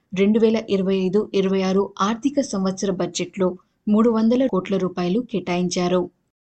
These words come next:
నిరుద్యోగులు, గ్రామీణ యువతకు స్వయం ఉపాధి కల్పించేందుకు కేంద్ర, రాష్ట్ర ప్రభుత్వాలు కృషి చేస్తున్నాయి. అందులో భాగంగా ఔత్సాహికులకు స్వయం ఉపాధి కల్పించేందుకు ప్రోత్సాహకాలు అందిస్తున్నాయి.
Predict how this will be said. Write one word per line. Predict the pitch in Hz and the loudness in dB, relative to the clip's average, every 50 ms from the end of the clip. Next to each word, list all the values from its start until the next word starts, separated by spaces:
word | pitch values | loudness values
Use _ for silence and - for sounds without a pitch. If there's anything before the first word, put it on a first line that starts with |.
| _ _ _ _ _ _ _ _ _ _ - | _ _ _ _ _ _ _ _ _ _ 0
నిరుద్యోగులు, | 208 208 208 202 - 165 208 196 190 196 208 190 202 220 220 - - - 190 175 | 2 4 4 4 2 2 2 2 2 2 2 0 0 0 -2 -6 -10 -6 0 2
గ్రామీణ | 214 208 208 233 262 285 302 285 | 2 2 4 4 6 6 8 8
యువతకు | 285 240 185 196 185 190 190 196 190 190 - 220 254 - - _ _ _ - | 6 6 4 2 2 2 0 -2 -6 -2 -2 -2 -2 -2 -8 _ _ _ -4
స్వయం | - 220 233 240 285 302 311 302 | 0 2 4 4 4 4 4 2
ఉపాధి | 233 208 240 233 233 226 226 | -2 -4 -2 -2 -2 -2 -2
కల్పించేందుకు | 226 - 185 180 180 190 202 202 190 202 190 180 175 180 - 180 202 247 - _ _ _ _ _ - | -2 -2 -4 -2 -2 -2 -2 -2 0 0 0 0 -2 -2 -2 -2 -2 -2 -4 _ _ _ _ _ 0
కేంద్ర, | 220 220 220 233 233 254 247 220 180 - | 2 4 4 4 2 2 0 0 0 -2
రాష్ట్ర | 180 185 196 - - 226 | -4 -4 -4 -4 -6 -6
ప్రభుత్వాలు | 202 - 185 170 180 196 190 - - 190 180 180 226 | -6 -6 -6 -4 -2 -4 -4 -4 -4 -4 -2 -2 -2
కృషి | 226 - - 185 180 - 180 175 185 | -4 -4 -6 -6 -4 -4 -4 -4 -4
చేస్తున్నాయి. | 180 180 - - 185 180 185 180 180 185 - _ _ _ _ _ _ - - | -4 -6 -4 -6 -4 -2 -2 -2 -2 -6 -8 _ _ _ _ _ _ -4 0
అందులో | 214 208 202 202 208 202 | 0 2 2 2 0 0
భాగంగా | 180 - 190 175 175 - 185 185 180 180 190 226 - _ _ _ _ _ - 208 | -2 -2 -4 -4 -4 -2 -2 -2 0 0 -2 -4 -6 _ _ _ _ _ -4 -2
ఔత్సాహికులకు | 214 254 247 - - 294 269 254 240 - - 208 185 185 185 - 196 - - - _ _ _ | -2 -2 -2 0 0 0 0 0 -2 -2 -2 -2 -2 -2 0 0 0 0 -2 -10 _ _ _
స్వయం | - - 208 214 220 254 294 285 285 - | -10 -4 0 2 4 4 4 4 2 0
ఉపాధి | 233 226 233 233 226 233 | -2 -2 0 -2 0 -2
కల్పించేందుకు | 220 - 202 185 175 180 190 190 190 190 202 185 180 170 175 - - 196 233 - - _ _ - | -2 -4 -4 -6 -4 -4 -4 -4 -2 -2 -2 -2 -2 -2 -4 -2 -2 -2 -2 -4 -8 _ _ -2
ప్రోత్సాహకాలు | - 196 214 226 - - 269 254 247 220 - 202 185 185 196 247 247 - | 0 0 0 0 -2 -4 -4 -4 -4 -6 -4 -4 -2 0 0 -2 -2 -2
అందిస్తున్నాయి. | 190 185 185 175 190 190 185 - 196 190 180 180 180 180 - | -4 -4 -2 -2 -2 -4 -2 -2 0 0 0 0 -2 -6 -8